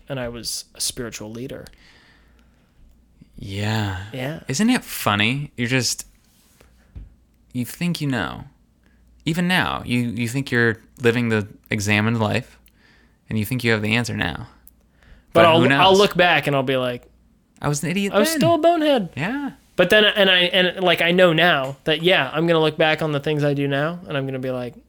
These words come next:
Speaker 1: "What was I thinking?
Speaker 2: Mm-hmm.
Speaker 1: Like, I'm so stupid."
Speaker 2: That's, isn't that, that's the beauty of life, though, you know?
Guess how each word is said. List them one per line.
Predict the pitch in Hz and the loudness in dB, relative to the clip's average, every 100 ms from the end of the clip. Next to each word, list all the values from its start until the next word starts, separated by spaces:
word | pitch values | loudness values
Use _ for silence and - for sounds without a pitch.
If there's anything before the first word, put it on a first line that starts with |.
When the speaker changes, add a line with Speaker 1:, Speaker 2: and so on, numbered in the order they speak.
| _ _ _ | _ _ _
Speaker 1:
"What | - | -6
was | 147 | -2
I | 143 | -2
thinking? | 139 123 120 - _ _ _ _ | -4 -8 -14 -18 _ _ _ _
Speaker 2:
Mm-hmm. | 107 95 | -8 -6
Speaker 1:
Like, | 98 95 | -6 -6
I'm | 123 | -8
so | 131 | -10
stupid." | 123 - 151 - 147 - _ _ _ _ _ _ _ _ _ _ | -8 -8 -8 -10 -20 -20 _ _ _ _ _ _ _ _ _ _
Speaker 2:
That's, | 117 113 120 127 | -4 -2 -2 -2
isn't | 117 117 | 0 0
that, | 107 101 113 | 0 0 -2
that's | 107 | -4
the | 110 | -4
beauty | 101 110 113 | -2 0 2
of | 113 | 2
life, | 107 98 | 0 -4
though, | 55 62 | -10 -10
you | 78 | -8
know? | 90 | -8